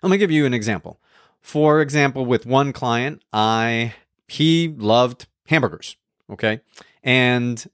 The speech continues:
well, he enjoyed the hamburgers so much that he just never, ever had any vegetables. And so I would say to him, "Okay, well, what do you usually put in your hamburgers?" And he goes, "Oh, lettuce and tomatoes." I said, "Well, you do have vegetables." And he goes, "Oh, but come on, David, that's not the same thing."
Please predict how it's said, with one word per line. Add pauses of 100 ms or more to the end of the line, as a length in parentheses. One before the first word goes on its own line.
(100)
well,
he
enjoyed
the
hamburgers
so
much (300)
that
he
just (260)
never,
ever
had
any
vegetables. (260)
And
so
I
would
say
to
him,
"Okay,
well,
what
do
you
usually
put
in
your
hamburgers?" (360)
And
he
goes, (160)
"Oh,
lettuce
and
tomatoes." (280)
I
said,
"Well,
you
do
have
vegetables." (440)
And
he
goes,
"Oh,
but
come
on,
David,
that's
not
the
same
thing."